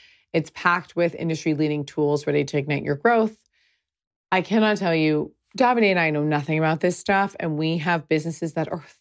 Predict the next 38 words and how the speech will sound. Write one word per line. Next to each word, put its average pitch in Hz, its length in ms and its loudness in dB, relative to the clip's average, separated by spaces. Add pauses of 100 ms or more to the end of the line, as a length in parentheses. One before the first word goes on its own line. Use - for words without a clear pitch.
(140)
thriving 165 760 -2
on 160 180 -2
Shopify 151 720 -2
because 196 240 0
it 214 140 2
gives 240 200 2
you 262 120 4
complete 214 400 0
control 180 420 0
over 156 160 0
your 160 120 0
business 160 340 -2
and 160 80 -2
your 147 100 -2
brand 143 320 -2
without 147 260 0
having 156 300 0
to 151 100 -4
learn 143 300 0
any 151 160 2
new 143 140 2
skills. 202 400 2 (400)
And 180 80 2
because 214 260 2
they 254 140 2
have 240 100 2
a 226 60 0
twenty-four 185 500 -2
seven 170 300 0
help 160 360 0
and 165 140 -4
extensive 151 880 -2
business 151 400 0
course 156 320 -2
library, 147 420 0
Shopify 143 540 -4
is 139 120 -4
there 139 360 -4